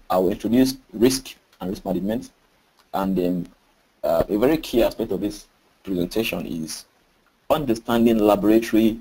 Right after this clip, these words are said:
errors and quality control. Um, everything about the laboratory has to do with quality,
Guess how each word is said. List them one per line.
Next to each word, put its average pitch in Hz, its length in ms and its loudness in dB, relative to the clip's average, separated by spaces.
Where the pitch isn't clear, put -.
errors - 560 -4
and 92 220 -4
quality 110 400 -2
control. 95 480 -6
Um, 101 400 -2
everything 185 460 4
about 113 320 4
the - 60 0
laboratory 98 500 2
has 101 120 -4
to - 40 -16
do 101 80 -6
with 87 160 -4
quality, 101 460 -2